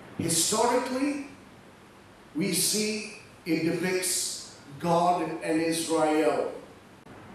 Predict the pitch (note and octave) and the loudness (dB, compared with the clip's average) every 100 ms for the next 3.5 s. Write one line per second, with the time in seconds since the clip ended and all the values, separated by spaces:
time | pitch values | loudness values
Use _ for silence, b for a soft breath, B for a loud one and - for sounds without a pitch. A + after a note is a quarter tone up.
0 | - - E3+ G3 G#3 A3+ F#3 F3+ - - | -18 -4 4 6 6 2 -2 -6 -14 -20
1 | - - - - - - - - - - | -20 -20 -20 -20 -20 -20 -20 -20 -20 -20
2 | - - E3 E3 - - - - D3 D3+ | -20 -6 -2 -2 -2 -4 -2 -2 0 -2
3 | - - F#3+ F#3 | -2 -4 -6 -6